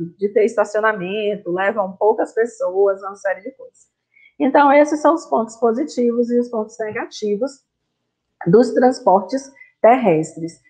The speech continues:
dos transportes aquáticos e dos transportes aéreos. Você, né, pode observar que a gente tem praticamente, né, é, um incentivo pra que a gente use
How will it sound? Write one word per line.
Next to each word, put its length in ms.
dos 240
transportes 600
aquáticos 720
e 80
dos 280
transportes 760
aéreos. 540
Você, 560
né, 600
pode 340
observar 840
que 180
a 80
gente 380
tem 380
praticamente, 840
né, 260
é, 300
um 220
incentivo 840
pra 200
que 80
a 40
gente 260
use 300